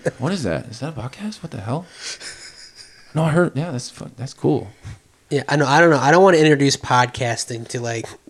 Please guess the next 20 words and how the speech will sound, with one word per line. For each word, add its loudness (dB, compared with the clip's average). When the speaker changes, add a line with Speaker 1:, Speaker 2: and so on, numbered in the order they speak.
Speaker 2:
the, -8
the, -2
the, -4
the 2
blissful 4
dead, -4
the -4
blissfully 2
ignorant 0
Speaker 1:
Well, 8
it's 6
not 6
like 6
Speaker 2:
dead. 6
Speaker 1:
they 6
could 4
access 2
the, 2
you -4
know, -4